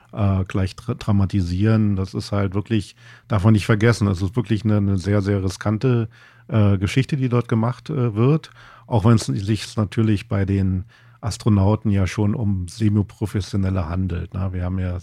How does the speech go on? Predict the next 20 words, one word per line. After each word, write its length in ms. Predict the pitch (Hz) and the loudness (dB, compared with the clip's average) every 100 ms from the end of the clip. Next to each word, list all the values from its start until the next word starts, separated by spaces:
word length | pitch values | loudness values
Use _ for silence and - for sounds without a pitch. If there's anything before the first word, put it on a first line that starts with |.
| - | -12
zwar 240 | - 101 | -10 -8
diesen 260 | 92 92 92 | -6 -4 -2
Milliardär, 480 | 92 92 90 101 117 | 0 0 0 0 2
der 140 | 107 | 2
das 180 | 104 98 | 0 -2
da 80 | 101 | -6
finanziert, 800 | - 107 101 95 110 110 113 120 | -4 -2 -2 -4 -4 0 0 -2
und, 300 | 107 95 95 - - - - - | -4 -4 -6 -14 -20 -20 -20 -14
aber 300 | - 101 104 | -2 2 2
die, 180 | 101 104 | 2 0
die 100 | 98 | -2
Crew 300 | - 123 123 | -2 0 2
an 240 | 139 113 101 | 2 0 2
sich 240 | 110 - | 2 0
sind, 300 | - 107 92 | -2 -2 -2
sind, 260 | 107 107 - | -4 -4 -4
sind 420 | - 123 113 107 | -14 -4 -2 0
schon 220 | - 107 | -2 -2
erfahrene 420 | - - 98 104 | -2 -2 0 2
Leute. 560 | 101 92 107 131 123 | 0 2 0 0 0